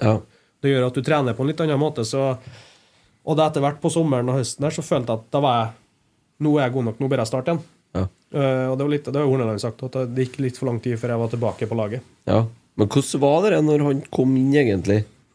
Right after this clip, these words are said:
Speaker 2: Nei, eh,
Speaker 1: Fordi at, eh, han, han tror jeg fikk en tøff start. Så,
Speaker 2: Ja. Eh, ja, Hornis er en kjempetype, synes jeg. Altså, det var jo en sånn medieskapt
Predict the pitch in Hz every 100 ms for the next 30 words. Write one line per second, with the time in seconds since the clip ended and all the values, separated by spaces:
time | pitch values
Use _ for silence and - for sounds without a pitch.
0 | 180 147 123 120 113 113 110 - - -
1 | 131 131 127 127 127 127 123 117 107 113
2 | 110 131 156 190 180 113 - 160 202 202
3 | 202 175 165 180 - 135 139 135 135 123
4 | - _ _ - 117 - - - 110 113
5 | - 110 107 - - - - _ _ -
6 | - - 131 123 117 117 - 160 170 165
7 | - _ _ _ _ _ _ - 160 156
8 | 147 147 143 135 - 175 170 151 151 120
9 | 135 185 151 117 160 151 120 104 95 120
10 | 120 - 151 127 - 151 139 135 135 131
11 | 127 127 143 123 113 120 120 123 127 120
12 | 107 104 - 95 104 - -